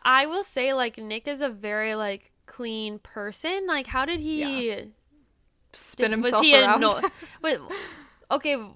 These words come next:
Speaker 1: was he, even when he'd come over to our place, like, he'd do the dishes for us?
Speaker 2: Yeah,
Speaker 1: Is he
Speaker 2: so
Speaker 1: just
Speaker 2: he
Speaker 1: trying to
Speaker 2: is
Speaker 1: woo you, or? <laughs>
Speaker 2: I think it's just the environment that he's in is kinda what he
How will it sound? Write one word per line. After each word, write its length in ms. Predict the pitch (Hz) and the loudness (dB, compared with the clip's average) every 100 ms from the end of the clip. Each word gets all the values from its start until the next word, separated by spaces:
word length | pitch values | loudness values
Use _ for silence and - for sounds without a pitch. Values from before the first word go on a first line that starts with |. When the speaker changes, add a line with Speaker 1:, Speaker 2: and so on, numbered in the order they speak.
| _ | _
Speaker 1:
was 260 | 254 269 | -4 -4
he, 520 | - 285 285 277 269 254 | -6 -6 -4 -2 0 0
even 340 | 294 320 381 | 0 -2 0
when 120 | 359 | 0
he'd 120 | 320 | -2
come 180 | - 269 | -4 -8
over 180 | 262 240 | -6 -4
to 60 | 214 | 0
our 180 | 214 466 | 0 0
place, 280 | 262 208 - | -4 -8 -8
like, 180 | 214 | -10
he'd 180 | - 262 | -10 -10
do 100 | 240 | -8
the 100 | 226 | -8
dishes 360 | 208 285 294 208 | -6 -6 -4 -8
for 220 | - 165 | -6 -6
us? 480 | - 226 - - - _ - - _ | -6 -8 -12 -18 -20 _ -20 -20 _
Speaker 2:
Yeah, 260 | 240 214 185 | -4 -2 -2
Speaker 1:
Is 40 | |
he 120 | 262 247 | -2 -2
Speaker 2:
so 100 | 262 | -2
Speaker 1:
just 140 | - | 0
Speaker 2:
he 60 | 269 | 4
Speaker 1:
trying 280 | 254 262 214 | 6 6 4
to 80 | 262 | 2
Speaker 2:
is 80 | 220 | 4
Speaker 1:
woo 200 | 233 262 | 4 4
you, 300 | 285 311 320 339 311 | 4 2 0 2 2
or? 720 | - 233 233 226 247 262 220 - - | 2 2 4 4 2 0 -4 -12 -10
<laughs> 200 | - - | -8 -4
Speaker 2:
I 140 | 240 | -6
think 300 | 233 233 226 277 | -6 -6 -6 -8
it's 240 | 294 - | -12 -16
just 320 | - 202 - | -12 -12 -12
the 140 | - 214 | -10 -8
environment 640 | 202 190 190 196 196 208 | -8 -10 -10 -10 -10 -8
that 200 | 190 196 | -8 -8
he's 260 | - 202 190 | -10 -10 -10
in 500 | 190 196 202 214 214 | -10 -8 -8 -8 -10
is 160 | 214 - | -12 -12
kinda 360 | - 208 202 | -10 -8 -8
what 200 | 190 190 | -6 -8
he 640 | 220 - 202 196 190 190 | -8 -10 -8 -6 -6 -8